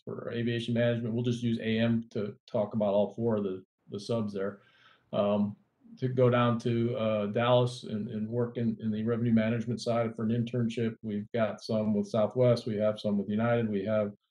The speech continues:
so we have a lot of internships. We have some with, as I mentioned earlier, Oliver Wyman in the consulting as an analyst. Um, I'm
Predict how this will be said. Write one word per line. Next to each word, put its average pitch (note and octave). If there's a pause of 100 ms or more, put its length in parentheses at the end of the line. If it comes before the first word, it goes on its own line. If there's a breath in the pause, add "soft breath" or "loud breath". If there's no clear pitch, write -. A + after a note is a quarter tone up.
(240)
so B2+
we A#2
have A#2
a A2+
lot A2+
of G#2
internships. C3
We A2+
have A2
some A#2
with, G#2+
as A2
I A2
mentioned A2+
earlier, A#2+
Oliver A#2
Wyman B2
in A2
the G2+
consulting B2
as G#2
an G#2
analyst. B2+ (500)
Um, G#2 (440)
I'm G2+